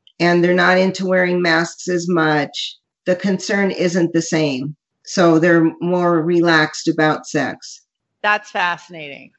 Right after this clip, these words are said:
Speaker 1: It is
Speaker 2: <laughs>
Speaker 1: fascinating.
Speaker 2: That did not, uh, that didn't cross my mind. I didn't, I didn't see that coming,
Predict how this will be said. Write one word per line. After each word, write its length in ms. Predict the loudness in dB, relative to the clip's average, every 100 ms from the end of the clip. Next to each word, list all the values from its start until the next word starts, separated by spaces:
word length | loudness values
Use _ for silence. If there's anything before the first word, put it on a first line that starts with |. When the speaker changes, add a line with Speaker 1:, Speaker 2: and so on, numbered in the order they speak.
| _ _
Speaker 1:
It 140 | 6 6
is 180 | 4 0
Speaker 2:
<laughs> 60 | -4 -4 -6 -8 -2
Speaker 1:
fascinating. 280 | 0 0
Speaker 2:
That 220 | 2 2 2
did 260 | 0 0
not, 380 | 0 2 2 0 -2
uh, 200 | -2 -2 -6 -20 -20 -20 -6
that 480 | 0 0 0 -4 -8 _ _
didn't 380 | -8 -6 -8 -10
cross 340 | -2 -2 -2
my 140 | -4 -2
mind. 720 | 0 2 2 0 -2 -4 -6 -6
I 60 | -6
didn't, 380 | -4 -4 -4 -2
I 80 | -2
didn't 240 | -2 -6
see 180 | -8 -4
that 240 | -2 -2 0
coming, 640 | 0 0 0 0 -2 -4